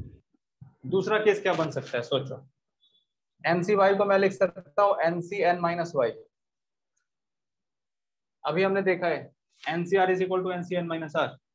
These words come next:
तो एनसीवाई is equal to एनसीएन माइनस वाई, और इधर किसके equal है ये? एनसीएक्स के। सर समझ नहीं आ रहा। एनसीआर is equal to एनसीएन माइनस आर,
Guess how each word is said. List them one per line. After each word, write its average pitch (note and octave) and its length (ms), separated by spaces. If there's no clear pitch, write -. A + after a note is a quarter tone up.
तो - 60
एनसीवाई F#3 480
is F3+ 80
equal F3+ 200
to F3+ 80
एनसीएन E3+ 400
माइनस D#3 320
वाई, D3+ 200
और C#3+ 180
इधर F3 220
किसके E3+ 240
equal F3+ 260
है F3+ 80
ये? F#3 80
एनसीएक्स D#3+ 520
के। A#2 200
सर D#3+ 540
समझ D3 320
नहीं C#3+ 100
आ B2 80
रहा। A#2 220
एनसीआर F3 680
is F#3+ 140
equal F#3+ 300
to F#3+ 60
एनसीएन F3 480
माइनस F3 380
आर, C#3+ 160